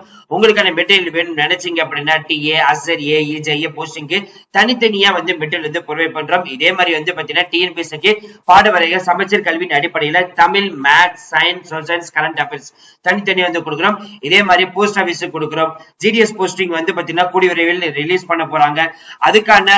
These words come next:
மெட்டீரியல் ப்ரொவைட் பண்றோம். இதே ரயில்வே துறை டிபார்ட்மெண்ட்ல முப்பத்தி ரெண்டு லட்சத்தி நானூத்தி முப்பத்தெட்டு காலி பணியிடங்களுக்கு தேவையான மெட்டீரியல் வந்து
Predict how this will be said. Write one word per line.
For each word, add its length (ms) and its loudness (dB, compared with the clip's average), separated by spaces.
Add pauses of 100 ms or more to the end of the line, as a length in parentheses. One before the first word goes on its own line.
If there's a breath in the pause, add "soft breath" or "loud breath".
மெட்டீரியல் 360 -2 (260)
ப்ரொவைட் 320 -4
பண்றோம். 320 -4 (160)
இதே 200 0
ரயில்வே 300 4
துறை 200 2
டிபார்ட்மெண்ட்ல 360 0
முப்பத்தி 280 -4
ரெண்டு 140 0
லட்சத்தி 160 -4
நானூத்தி 320 -4
முப்பத்தெட்டு 420 -8
காலி 200 0
பணியிடங்களுக்கு 600 -4
தேவையான 320 -4
மெட்டீரியல் 340 -6
வந்து 180 -4